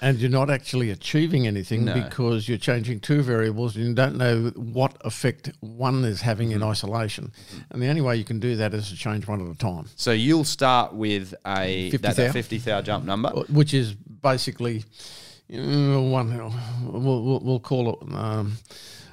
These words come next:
Speaker 1: uh, one point three to one point five millimeter jump.
Speaker 2: Yep, and then you will run a powder ladder test at
Speaker 1: Mm-hmm.
Speaker 2: that, at that one, that one seeding depth.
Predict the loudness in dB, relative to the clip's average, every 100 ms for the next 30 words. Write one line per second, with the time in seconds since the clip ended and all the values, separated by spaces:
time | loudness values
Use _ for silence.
0 | _ -4 0 2 2 2 0 2 0 0
1 | 0 0 2 0 -2 -4 -6 -2 -2 -2
2 | -2 -2 0 0 -2 0 -2 -2 _ -2
3 | -2 -4 -4 0 2 2 2 0 0 -2
4 | 0 0 0 -2 -2 -2 -2 -4 -6 -10
5 | -4 0 0 0 -2 0 -2 -2 -6 -16
6 | _ _ _ 2 4 4 0 -8 -6 0
7 | 0 2 -2 -2 -4 -6 -10 _ _ _
8 | -6 -6 -8 _ -4 -4 0 0 0 2
9 | 0 0